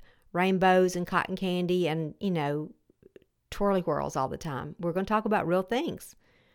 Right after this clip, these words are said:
We're gonna talk about the truth here. So I'm glad you're here.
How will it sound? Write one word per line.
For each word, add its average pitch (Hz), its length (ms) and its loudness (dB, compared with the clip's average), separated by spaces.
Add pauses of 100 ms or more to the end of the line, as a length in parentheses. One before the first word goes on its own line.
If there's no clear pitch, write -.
(240)
We're 185 80 -2
gonna 196 140 0
talk 214 220 -4
about 226 360 0 (340)
the 190 100 -2
truth 208 500 2
here. 123 400 -8 (3500)
So - 140 -6
I'm 180 60 -2
glad 196 220 0
you're 170 100 -2
here. 156 360 -4